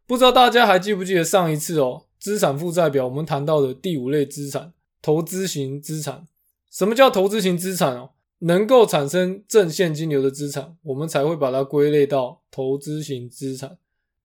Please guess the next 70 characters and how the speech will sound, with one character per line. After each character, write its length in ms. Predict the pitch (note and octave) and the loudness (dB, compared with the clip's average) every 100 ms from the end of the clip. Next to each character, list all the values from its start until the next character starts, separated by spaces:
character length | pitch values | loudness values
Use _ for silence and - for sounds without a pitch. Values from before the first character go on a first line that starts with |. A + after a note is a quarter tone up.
| _ - | _ -8
那 60 | |
依 100 | B3+ | 0
照 140 | B3+ B3+ | 4 6
这 80 | C4+ | 6
样 80 | |
的 80 | A3 | 4
说 180 | A3 A3 | 6 6
法， 160 | G3+ D3+ | 6 6
大 160 | F#3+ | 6
家 60 | F#3+ | 6
应 80 | F#3+ | 4
该 140 | G3 | 0
可 100 | F3 | 0
以 80 | D#3 | -2
明 260 | C#3 C3+ C#3+ | -2 -4 -2
白 140 | B2+ | -2
啊， 140 | C3 D3 | -4 -8
其 200 | F#3 G3+ | -6 -4
实 400 | G3+ G3+ G#3 _ | 0 -2 -2 _
资 240 | - A3+ | -8 -2
产 180 | G3+ D3 | 0 2
也 100 | C3+ | 0
是 120 | D3 | 0
有 160 | F#3 C3+ | 0 0
分 380 | E3 D#3+ E3+ D#3+ | 0 -2 -4 -6
能 200 | D3+ G3+ | -4 -2
产 200 | E3 C3+ | -2 -2
生 160 | D#3+ | -6
现 200 | D#3+ E3 | -4 -4
金 200 | C#3+ D3+ | -4 -4
流 220 | C3+ B2 B2+ | -4 -6 -4
跟 260 | D#3 D#3+ | -4 -4
不 240 | D#3 G#3+ E3 | -2 -2 0
能 180 | C#3 | -4
产 180 | C#3 B2 | -6 -8
生 180 | B2 D3 | -6 -6
现 200 | D3+ C#3 | -6 -6
金 180 | C3+ C3 | -6 -8
流 240 | B2 C3 _ | -10 -12 _
的 100 | - | -10
两 200 | B2+ C3+ | -6 -4
种 140 | C#3+ B2+ | -6 -6
分 200 | C3+ C3 | -10 -10
别。 180 | D3 _ _ _ _ _ _ _ _ | -14 _ _ _ _ _ _ _ _
比 120 | E3+ | 2
方 140 | A#3+ | 4
说 120 | B3 | 6
我 60 | A#3+ | 4
们 140 | F3+ | 4
自 220 | F3+ A#3 G3+ | -2 -2 4
住 140 | G#3+ | 4
的 80 | D#3+ | 4
房 220 | C#3+ D3 | 0 -2
子 120 | D3 | -2
啊， 140 | B2 - _ _ _ | -2 -4 _ _ _
虽 160 | - B3+ | 2 6
然 180 | A3 | 6
这 140 | G#3 A3+ | 6 4
栋 180 | A3+ F3+ | 4 4
房 180 | F3 F3+ | 0 0
子 120 | E3 | 2
在 160 | G3 | 2
缴 240 | E3+ C#3 B2+ | 4 0 0
交 200 | E3+ F3+ | 2 2
房 180 | C#3+ C#3+ | 2 -2
贷 140 | D#3 | 0
的 100 | C#3+ | -2
过 240 | C#3 E3 C3+ | 0 0 0
程 220 | C3+ C3 | -2 -12
哦， 180 | D3+ | -18